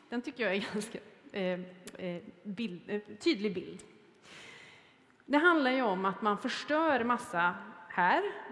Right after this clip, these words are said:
och sen så försöker man plåstra om det sen. Och det låter lite som att man, eh, när man flyger, eh,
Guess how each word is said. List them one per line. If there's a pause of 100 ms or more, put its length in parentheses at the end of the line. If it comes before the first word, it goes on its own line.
och
sen
så
försöker
man
plåstra
om
det
sen. (840)
Och
det
låter
lite
som
att
man, (560)
eh,
när
man
flyger,
eh,